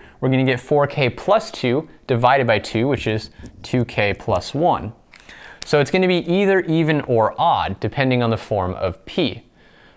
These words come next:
But remember that if P is a specific one of these, since P is congruent to Q,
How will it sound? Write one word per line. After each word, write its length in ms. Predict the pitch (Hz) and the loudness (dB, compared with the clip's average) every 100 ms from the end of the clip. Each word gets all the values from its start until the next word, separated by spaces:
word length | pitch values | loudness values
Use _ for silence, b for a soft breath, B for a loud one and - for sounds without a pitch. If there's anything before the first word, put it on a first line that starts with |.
| - | -2
But 140 | 135 | 0
remember 380 | 143 160 190 160 | 2 2 2 2
that 200 | 139 - | 0 2
if 280 | 190 - - | 0 0 -12
P 500 | - 226 170 135 170 - | -4 0 2 0 -2 -2
is 180 | 131 | 0
a 80 | 127 | 0
specific 500 | 120 135 - 208 120 | 0 -4 -2 -2 0
one 200 | 123 165 | 0 2
of 80 | 135 | 2
these, 380 | 104 143 - - b b b b | 0 -2 -4 -14 b b b b
since 320 | - 170 160 | -2 0 0
P 180 | - 190 | -2 0
is 120 | 170 | 0
congruent 500 | - 165 165 160 151 | 0 -2 2 2 0
to 80 | 135 | -2
Q, 500 | 127 - 131 131 165 | -4 -2 0 0 -2